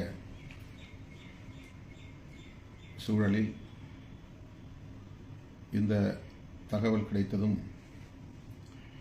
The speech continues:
அந்நிகழ்வுக்கு செல்லாமல் உடனே விமானம் பிடித்து நான் தமிழ்நாட்டுக்கு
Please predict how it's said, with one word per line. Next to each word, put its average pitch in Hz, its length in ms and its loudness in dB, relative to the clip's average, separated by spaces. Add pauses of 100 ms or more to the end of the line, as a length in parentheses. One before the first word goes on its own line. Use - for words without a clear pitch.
(1300)
அந்நிகழ்வுக்கு 107 540 8
செல்லாமல் 107 540 8 (800)
உடனே 107 240 10 (120)
விமானம் 107 380 8
பிடித்து 98 340 4
நான் 95 180 6 (2250)
தமிழ்நாட்டுக்கு 101 600 6